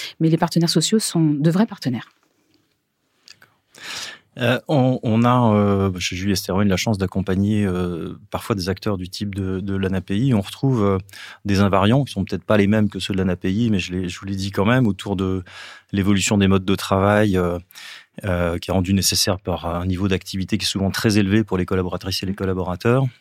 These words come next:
Speaker 2: Des, des sujets de digitalisation qui sont parfois difficilement acceptés.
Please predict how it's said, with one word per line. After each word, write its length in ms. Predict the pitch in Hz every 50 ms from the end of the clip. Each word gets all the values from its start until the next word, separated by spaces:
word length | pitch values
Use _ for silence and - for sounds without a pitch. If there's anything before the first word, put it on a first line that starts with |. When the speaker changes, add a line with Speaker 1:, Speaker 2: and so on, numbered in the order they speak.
| _ _ _ _ _ _ _ _ _ - - - -
Speaker 2:
Des, 680 | 131 101 90 104 101 98 98 98 98 98 98 98 110
des 100 | 113 98
sujets 220 | - - - 107 92
de 60 | 92
digitalisation 800 | 98 110 104 - 117 107 98 101 107 104 - - - 104 104
qui 100 | 107 -
sont 120 | - 95 87
parfois 260 | 87 85 - - 104
difficilement 560 | 90 92 92 - - - - - 104 98 98
acceptés. 640 | 95 90 - - 101 - - - 113 117 131 131